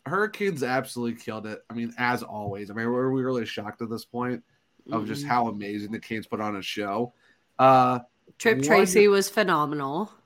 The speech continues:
Speaker 1: Oh, of course. Uh, one Mister Cam frickin' Ward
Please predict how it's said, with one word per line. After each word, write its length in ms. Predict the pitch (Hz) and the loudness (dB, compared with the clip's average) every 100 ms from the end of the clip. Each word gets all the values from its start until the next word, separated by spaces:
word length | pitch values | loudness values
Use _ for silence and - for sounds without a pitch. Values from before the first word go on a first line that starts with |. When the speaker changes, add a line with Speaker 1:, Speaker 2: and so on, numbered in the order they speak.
| - | 2
Speaker 1:
Oh, 260 | 127 117 - | 4 4 0
of 120 | 113 | -10
course. 420 | - 107 92 110 - _ _ - | -6 -6 -4 -6 -12 _ _ 0
Uh, 200 | 120 120 | 2 2
one 360 | 120 135 160 156 | 0 2 2 2
Mister 300 | 156 151 127 | -4 -4 -8
Cam 600 | - 147 147 143 135 131 _ | -4 -2 0 0 -2 -8 _
frickin' 500 | - 160 151 135 120 | -4 -4 0 -2 0
Ward 560 | 117 127 117 104 104 | 0 0 0 -2 -6